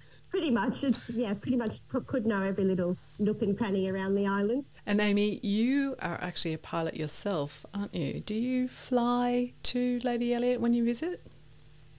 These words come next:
Speaker 1: That's correct. I am a pilot. I'm a private pilot, and I have been endorsed on the Cessna Caravan aircraft that we fly to Lady Elliot Island. But as a private pilot, my license doesn't permit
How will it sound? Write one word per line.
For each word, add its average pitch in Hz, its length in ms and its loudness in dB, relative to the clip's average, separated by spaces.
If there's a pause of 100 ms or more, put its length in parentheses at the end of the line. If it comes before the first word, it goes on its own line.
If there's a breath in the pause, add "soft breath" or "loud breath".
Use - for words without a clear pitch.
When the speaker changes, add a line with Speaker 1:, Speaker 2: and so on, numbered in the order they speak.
(240)
Speaker 1:
That's 233 240 -6
correct. 254 300 0
I 233 140 2
am 247 160 6
a 269 60 4
pilot. 240 500 0
I'm 220 220 4
a 208 40 2
private 240 540 -2
pilot, 302 440 -4
and 214 120 0
I 208 80 2
have 196 260 0 (220)
been 208 240 6
endorsed 190 480 2
on 175 100 2
the 160 80 0
Cessna 180 380 -2
Caravan 175 500 0
aircraft 180 540 -2
that - 100 -4
we 185 120 4
fly 185 340 0
to 196 80 4
Lady 175 320 4
Elliot 170 280 2
Island. 180 380 0 (520)
But 247 120 -2
as 254 160 2
a 240 80 4
private 202 600 0
pilot, 180 460 0 (200)
my 185 180 6
license 170 480 2
doesn't 170 400 0
permit 185 400 2